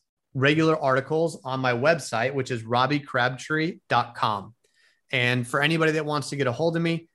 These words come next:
they can email me at robbie at robbie crabb dot com.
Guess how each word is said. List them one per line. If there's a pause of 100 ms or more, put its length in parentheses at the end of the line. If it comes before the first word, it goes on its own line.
(120)
they
can
email
me
at
robbie
at
robbie
crabb
dot
com.